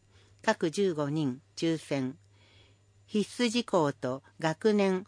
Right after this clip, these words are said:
保護者の氏名を七月十一日火曜日までに電子申請、ファックスで霞が関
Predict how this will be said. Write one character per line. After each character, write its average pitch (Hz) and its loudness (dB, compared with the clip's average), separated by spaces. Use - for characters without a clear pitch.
保 190 0
護 226 2
者 220 2
の 147 0
氏 196 0
名 147 0
を 127 -4
七 - -4
月 220 -2
十 208 2
一 220 -2
日 202 -4
火 175 -6
曜 196 4
日 139 -2
ま 143 -4
で 139 -2
に 123 -2
電 196 2
子 208 -4
申 196 0
請、 127 -4
フ - -20
ァ 185 2
ッ - -4
ク - -12
ス 135 -6
で 123 -6
霞 226 0
が 214 0
関 175 -2